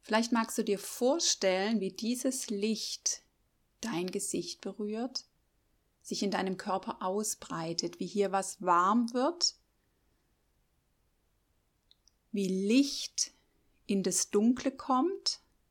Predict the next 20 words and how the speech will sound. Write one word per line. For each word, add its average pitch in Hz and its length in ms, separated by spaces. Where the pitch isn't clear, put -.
Und 196 180
wenn 208 140
Jesus 320 540
sagt, 196 440
er 226 400
ist - 200
das 175 240
Licht 214 640
der 180 200
Welt, 185 560
dann 196 300
scheint 196 680
sein 175 320
Licht, 202 600
egal 208 720
wie 226 140
dunkel 202 380
es - 160
gerade 196 380
ist. - 540